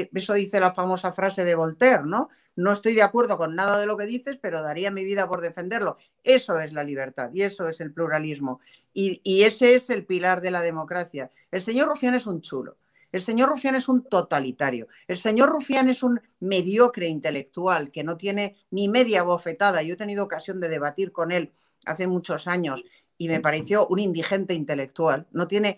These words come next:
y como no tiene capacidad de debate, no tiene capacidad de respuesta,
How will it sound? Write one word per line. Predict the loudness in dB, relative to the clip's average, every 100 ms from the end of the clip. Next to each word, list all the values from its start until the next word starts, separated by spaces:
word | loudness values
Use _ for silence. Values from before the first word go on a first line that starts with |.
| _
y | -6 2
como | 4 6
no | 8 6 6
tiene | 2 4
capacidad | 4 2 0 0 -2 0
de | -2
debate, | -2 0 0 -2 -10
no | -8 -6
tiene | -4 -4
capacidad | -6 -8 -10 -8 -2 -2
de |
respuesta, | -2 -8 -6 -4 -2